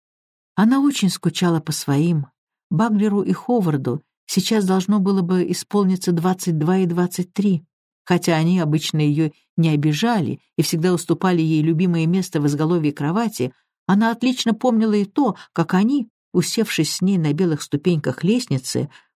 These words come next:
кто-нибудь, Баглер или Ховард, зажимал ее между коленями, не давая уйти, наслаждались, заставляя ее слушать страшные-престрашные, замри, ведьма, истории, применяя давно испробованный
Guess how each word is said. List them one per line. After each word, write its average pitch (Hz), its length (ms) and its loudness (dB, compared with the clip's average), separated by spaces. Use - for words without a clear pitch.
кто-нибудь, 165 500 2
Баглер 160 500 0
или 160 240 0
Ховард, 160 480 -2
зажимал 196 460 2
ее 180 160 0
между 170 260 0
коленями, 175 540 0
не 160 140 0
давая 175 280 0
уйти, 185 440 -2
наслаждались, 160 880 -2
заставляя 156 500 0
ее 165 180 0
слушать 185 380 -4
страшные-престрашные, 190 1400 -2
замри, 175 420 2
ведьма, 175 460 0
истории, 160 800 0
применяя 165 540 2
давно 160 360 0
испробованный 147 800 -2